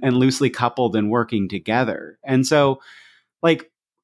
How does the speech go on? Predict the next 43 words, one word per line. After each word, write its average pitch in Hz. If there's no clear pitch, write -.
when 185
you 196
think 180
about 139
what 156
you've 135
seen 139
from 123
that 110
microservices 117
world, 110
is 139
there 139
anything 156
that 143
you 135
think, 135
"I 139
really 165
wish 151
we 156
could 139
figure 131
out 123
how 127
to 120
do 127
this 117
in 113
data, 131
but 120
we 120
haven't 135
yet"? 220
Or, 143
like, 131
is, 147
is 160
it 170
that 151
kind 160
of 120
fast -